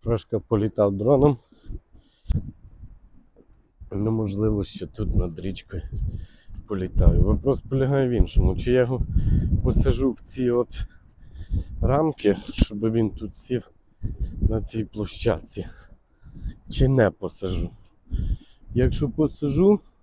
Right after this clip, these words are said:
я красавчик. Якщо не посажу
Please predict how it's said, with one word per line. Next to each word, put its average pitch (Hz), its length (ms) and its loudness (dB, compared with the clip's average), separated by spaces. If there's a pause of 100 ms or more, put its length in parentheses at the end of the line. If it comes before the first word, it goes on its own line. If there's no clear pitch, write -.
(120)
я 127 180 0
красавчик. 131 720 0 (760)
Якщо 135 580 0
не 123 280 2
посажу 156 680 4